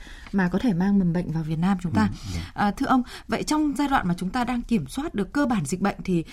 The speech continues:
Speaker 1: theo Phó Giáo sư, các hoạt động nào thì cần tranh thủ đẩy mạnh, còn hoạt động gì thì cần tiếp tục hạn chế để đả-, mà đảm bảo an toàn ạ?
Speaker 2: Theo tôi thì, à,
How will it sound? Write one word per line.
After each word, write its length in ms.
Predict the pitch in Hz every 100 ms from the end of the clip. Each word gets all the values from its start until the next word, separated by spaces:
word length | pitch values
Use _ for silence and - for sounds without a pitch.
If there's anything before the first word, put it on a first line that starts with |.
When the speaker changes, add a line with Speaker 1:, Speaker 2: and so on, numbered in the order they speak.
| - -
Speaker 1:
theo 220 | 240 240
Phó 160 | 226 196
Giáo 140 | 202
sư, 240 | 208 277 254
các 140 | 294 302
hoạt 160 | 220
động 240 | 190 - 196
nào 260 | 196 180 170
thì 80 |
cần 220 | 185 214 208
tranh 200 | 254 247
thủ 160 | 208
đẩy 160 | 160 165
mạnh, 160 | 196 - - - -
còn 180 | 226 202
hoạt 220 | 214 208
động 160 | 202
gì 220 | 180 202 185
thì 260 | 190 170 - - -
cần 160 | 214
tiếp 120 | 277 -
tục 100 | 254
hạn 180 | 220 175
chế 300 | 196 190 226
để 140 | 214
đả-, 160 | 160 151 -
mà 120 | 190 170
đảm 180 | 165
bảo 140 | 151 170
an 160 | 202
toàn 220 | 208 202 175
ạ? 80 | - - - -
Speaker 2:
Theo 140 | 127 127
tôi 240 | 135 131
thì, 260 | 120 117 107
à, 280 | 101 92